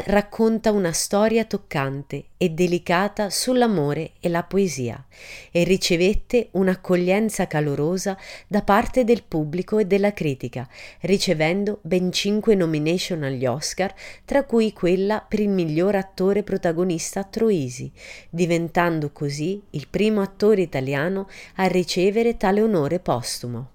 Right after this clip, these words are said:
L'importanza culturale di Massimo Troisi è stata immensa. La sua arte comica e al tempo stesso profondamente umana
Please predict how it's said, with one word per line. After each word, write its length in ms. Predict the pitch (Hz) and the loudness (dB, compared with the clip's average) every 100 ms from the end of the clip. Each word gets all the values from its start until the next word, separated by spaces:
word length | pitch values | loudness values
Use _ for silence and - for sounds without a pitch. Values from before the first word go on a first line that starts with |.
| - - - _ - _ _ - - - - - - | -20 -20 -20 _ -20 _ _ -20 -20 -18 -18 -20 -4
L'importanza 880 | 214 247 226 240 - 262 262 247 220 | 2 4 6 6 6 2 2 2 0
culturale 800 | - 262 233 - 190 165 143 131 | 0 -4 -4 0 4 4 2 0
di 100 | 135 | -4
Massimo 600 | 139 143 151 - 143 139 | -2 -2 -4 -6 -6 -6
Troisi 580 | - 139 143 180 185 190 - | -4 -2 0 -2 -4 -8 -6
è 80 | |
stata 480 | 196 - 165 143 - | -6 -4 -2 -2 -4
immensa. 760 | 175 180 156 117 120 - 135 139 - - - - - - | -4 -2 -4 -4 -8 -10 -12 -12 -18 -20 -20 -20 -14 -2
La 140 | 196 | 0
sua 260 | 196 214 202 | 2 2 4
arte 420 | 240 - - 165 | 4 2 0 -2
comica 640 | 160 170 202 214 233 214 | 0 2 0 -2 -4 -4
e 100 | 143 | -2
al 140 | 135 - | -2 0
tempo 400 | 151 170 156 147 | 2 2 0 -2
stesso 560 | - 165 156 - 160 | -2 -2 -2 -4 -6
profondamente 840 | 147 165 - 160 151 151 165 156 | -6 -6 -4 -2 0 0 -2 -2
umana 500 | 139 127 123 139 151 | -4 -2 -4 -4 -8